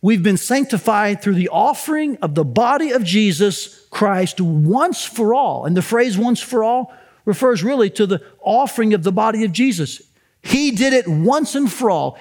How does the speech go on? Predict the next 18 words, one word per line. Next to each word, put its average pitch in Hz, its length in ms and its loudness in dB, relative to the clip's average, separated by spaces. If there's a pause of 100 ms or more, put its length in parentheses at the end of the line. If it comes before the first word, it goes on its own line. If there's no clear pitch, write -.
(160)
in 220 200 2
time 277 400 -2
and 269 120 -2
space, 190 440 -2
in 220 180 0
reality, 233 760 0
in 160 120 -2
history. 160 680 -4 (1120)
And 135 140 -2
it 220 100 0
suffices 202 960 -2
forever. - 800 -8 (1700)
Praise 202 460 0
the 165 100 0
Lord 147 340 0
for 156 140 -4
the 131 160 -4 (580)
glorious 170 1080 -2